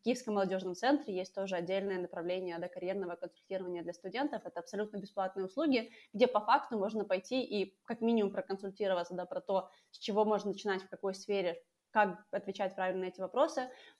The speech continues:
попросить помощь, да, там, обратную связь на резюме. То есть эти вещи происходят, да. Часто очень важно выйти из своей шкарлупы того, что я не знаю, боюсь, не понимаю,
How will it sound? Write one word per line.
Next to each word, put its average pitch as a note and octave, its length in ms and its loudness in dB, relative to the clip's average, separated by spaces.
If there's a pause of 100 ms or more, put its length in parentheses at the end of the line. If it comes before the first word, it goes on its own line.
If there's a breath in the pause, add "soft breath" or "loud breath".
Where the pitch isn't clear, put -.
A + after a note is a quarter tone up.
(240 loud breath)
попросить A3 520 0
помощь, G3 380 2
да, F#3+ 100 0
там, F#3+ 160 -2
обратную F#3+ 400 0
связь F#3+ 320 -4
на G3 60 -4
резюме. G3+ 500 -2
То G3+ 60 -6
есть G#3 160 -12
эти C4+ 180 0
вещи C4 320 2
происходят, G#3+ 680 -2
да. G3+ 100 -2
Часто C4 340 -4
очень G#3+ 200 -8
важно G#3+ 260 -2
выйти A#3+ 240 -2
из F#3+ 100 -6
своей G3 180 -4
шкарлупы A3 500 -4
того, F#3+ 220 -2
что - 180 -10
я F#3+ 80 0
не G3+ 140 -2
знаю, G3+ 300 2
боюсь, G3 360 -2
не G3 80 -4
понимаю, C4 500 -4